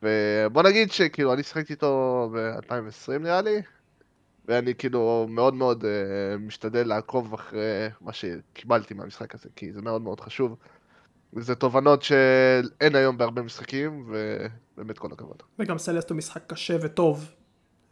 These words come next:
Speaker 2: אה, בלי שום
Speaker 1: הוא
Speaker 2: קשר.
Speaker 1: קשה מדי.
Speaker 2: כן, נכון, זה גם בעיה, אבל כן.
Speaker 1: נכון.
Speaker 2: אושר.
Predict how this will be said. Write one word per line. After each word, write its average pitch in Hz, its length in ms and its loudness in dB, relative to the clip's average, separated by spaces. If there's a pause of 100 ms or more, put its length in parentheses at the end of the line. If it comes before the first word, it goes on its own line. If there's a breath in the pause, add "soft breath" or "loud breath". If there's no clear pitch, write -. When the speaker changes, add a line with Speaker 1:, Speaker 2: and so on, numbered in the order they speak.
(120)
Speaker 2:
אה, 147 60 -18 (580)
בלי 165 80 -6
שום 170 100 -10
Speaker 1:
הוא - 80 -16
Speaker 2:
קשר. - 80 -16
Speaker 1:
קשה 127 140 -6
מדי. 110 220 -4 (420 soft breath)
Speaker 2:
כן, - 140 -20
נכון, 175 280 -6 (440 soft breath)
זה 208 100 -2
גם 269 160 0
בעיה, 170 180 -10 (560)
אבל - 120 -20 (100)
כן. - 100 -20 (880)
Speaker 1:
נכון. - 180 -20 (540)
Speaker 2:
אושר. 160 340 -8